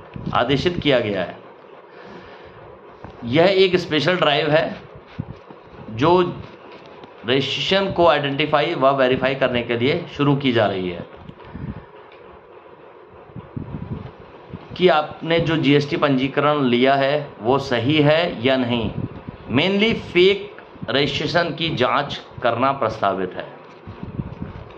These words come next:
मित्रों, जीएसटी ऑफिसर्स किसी भी दुकान को विजिट कर सकते हैं। ऐसा नहीं कि वो मेरी दुकान पे नहीं आएंगे या आपकी दुकान पे आएंगे, ऐसा कुछ नहीं है।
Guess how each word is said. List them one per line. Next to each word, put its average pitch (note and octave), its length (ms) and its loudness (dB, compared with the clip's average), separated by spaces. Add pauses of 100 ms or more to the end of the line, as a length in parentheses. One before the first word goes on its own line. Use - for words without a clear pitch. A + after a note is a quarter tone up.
(1200)
मित्रों, F3+ 360 2 (2750)
जीएसटी F3 560 2
ऑफिसर्स E3+ 600 2
किसी E3+ 320 -2
भी G#3+ 80 0
दुकान D3+ 360 2
को E3 100 -2
विजिट C#3 280 2
कर D3+ 140 4
सकते C#3+ 320 -2
हैं। C#3+ 360 0 (340)
ऐसा B2 220 2
नहीं D3 220 0
कि C#3+ 100 -4
वो D#3 160 4
मेरी C3+ 300 4
दुकान C#3 300 0
पे C#3+ 100 -2
नहीं C3+ 180 2
आएंगे C3 300 2
या C3 200 4
आपकी B2 260 -2
दुकान B2 480 0
पे C3+ 280 0 (180)
आएंगे, B2+ 540 0 (120)
ऐसा A#2+ 200 -2
कुछ A#2+ 260 -4
नहीं F2 160 -6
है। E2 100 -12